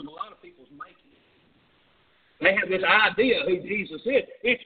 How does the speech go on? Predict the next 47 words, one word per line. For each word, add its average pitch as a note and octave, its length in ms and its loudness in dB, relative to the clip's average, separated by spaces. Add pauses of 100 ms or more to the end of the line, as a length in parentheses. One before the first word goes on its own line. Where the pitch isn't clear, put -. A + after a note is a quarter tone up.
molding B3+ 500 -4
in A#3+ 160 -6
our A#3+ 240 -4
own C#4+ 220 -6
image C4+ 560 -6
to G#3+ 80 2
do B3 260 -2
whatever A#3 400 -2
they A#3+ 240 -4
want B3+ 240 -6
him A#3+ 140 -10
to - 160 -18
do, A#3+ 100 -8
or E3 220 -10 (100)
say A3 220 -6
whatever A3 320 -2
he A#3+ 100 -4
want, A3+ 160 -12
they G#3+ 140 -4
want A3+ 160 -4
him A#3 120 -4
to A#3 140 -20
say. G#3 240 4 (280)
You A#3 80 4
know, A#3 100 6 (200)
again, A#3 300 -2 (240)
God D#4 300 2
knows F#4 260 2
my D4+ 220 -14
heart, E4+ 340 -8 (160)
so, G#3+ 400 -12
you C#4+ 160 -20
know, G3+ 380 -14 (420)
well, C3+ 240 -18
yeah, G#3 140 -12
he F3+ 80 -6
does. G3 340 -4
I D3+ 160 -10
don't D3 220 -8
scare F#3+ 180 -4
the F3 60 -2
living F3 180 -2
daylights C3+ 460 2
out B2+ 160 0
of A2 120 0
you. G2 140 -14 (720)
Amen. G3+ 600 2